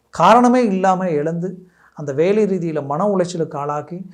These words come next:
எவ்வளவோ முயற்சி எடுத்து எத்தனையோ இன்டர்வியூ அட்டெண்ட் பண்ணி கூட ஸ்-, கிளிக் ஆகலைன்ற வருத்தம், இப்படி நிறைய அழுத்தத்துல இருந்தவங்களுக்கு இப்போ வரக்கூடிய தருணங்களில் அதற்குண்டான வழிகள் பிறக்க போகுது, வாய்ப்புகள் உங்களுக்கு கிடைக்க போகுது. முயற்சிகளை நூறு சதவீதம் எடுத்தால் பெரிய லெவல்ல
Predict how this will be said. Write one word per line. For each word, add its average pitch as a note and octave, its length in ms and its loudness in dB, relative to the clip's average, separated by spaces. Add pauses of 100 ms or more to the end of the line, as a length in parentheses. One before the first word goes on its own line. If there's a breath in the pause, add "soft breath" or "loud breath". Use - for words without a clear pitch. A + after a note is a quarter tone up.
(240 loud breath)
எவ்வளவோ A3+ 420 6
முயற்சி G#3+ 440 0
எடுத்து F3+ 260 0
எத்தனையோ G#3+ 420 0
இன்டர்வியூ G#3+ 280 -2
அட்டெண்ட் F#3+ 280 0
பண்ணி F3+ 160 -4
கூட F3+ 220 -2
ஸ்-, - 360 -12 (240)
கிளிக் G3+ 280 -2
ஆகலைன்ற F3 560 -2
வருத்தம், F3 540 -4 (240 loud breath)
இப்படி F3 260 -2
நிறைய A3 500 6 (540)
அழுத்தத்துல G3 540 0
இருந்தவங்களுக்கு D#3+ 760 -4 (240)
இப்போ F#3+ 360 -4
வரக்கூடிய E3 540 0
தருணங்களில் D3 600 -8 (320 soft breath)
அதற்குண்டான D#3+ 640 -6
வழிகள் F3 380 -4
பிறக்க D3+ 320 -10
போகுது, D3 420 -8
வாய்ப்புகள் F#3+ 520 -6
உங்களுக்கு C#3 360 -12
கிடைக்க C3+ 320 -14
போகுது. C#3+ 480 -8 (280 loud breath)
முயற்சிகளை G3 880 0
நூறு F3+ 280 -2
சதவீதம் F3 520 -4
எடுத்தால் D#3+ 500 -4
பெரிய G3 320 -4
லெவல்ல E3 320 -4